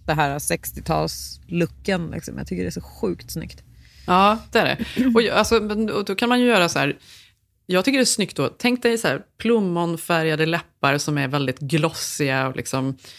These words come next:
Speaker 2: eh, det här fin, fin så här sammetshud och, eh, highlighter. Alltså det ser ganska snyggt ut,
Speaker 1: Ja.
Speaker 2: tror jag.
Speaker 1: Ja, det tror jag också.
Speaker 2: Men det röda fortsätter också då till ögonskuggor och så eyeliner och så vidare. Att man ska inte vara rädd för att använda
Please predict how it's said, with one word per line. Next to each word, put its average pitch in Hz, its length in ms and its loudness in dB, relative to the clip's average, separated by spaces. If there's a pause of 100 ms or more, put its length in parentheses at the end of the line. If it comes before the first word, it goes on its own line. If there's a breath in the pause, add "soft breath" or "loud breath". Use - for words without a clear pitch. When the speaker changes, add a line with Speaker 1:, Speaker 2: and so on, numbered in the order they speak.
(240 loud breath)
Speaker 2:
eh, 143 240 4 (100)
det 165 80 2
här 156 160 4
fin, - 420 -4
fin 214 420 2
så - 100 0
här 151 260 4 (240)
sammetshud 160 1200 0
och, - 520 -6
eh, 143 200 -2 (140)
highlighter. 160 1160 2 (300)
Alltså - 160 -6
det 180 140 -2
ser - 120 -4
ganska 190 240 0
snyggt 262 280 -4
ut, - 340 -10
Speaker 1:
Ja. 185 80 -6
Speaker 2:
tror 185 120 4
jag. - 120 0 (320)
Speaker 1:
Ja, 190 120 -4
det 220 120 -2
tror 196 100 -4
jag 165 60 -4
också. 190 160 -14 (880 loud breath)
Speaker 2:
Men 208 380 4
det 196 120 6
röda 214 380 6
fortsätter 269 380 0
också 170 320 0
då 147 240 0
till 143 280 -2
ögonskuggor 170 920 2
och 143 80 0
så - 160 -2
eyeliner 190 640 2
och - 80 -8
så - 80 -10
vidare. - 160 -4
Att - 80 -8
man 147 140 -4
ska 147 260 -2
inte 190 560 0
vara 240 140 2
rädd 139 300 0
för 135 360 -2
att - 180 -6
använda 139 680 -2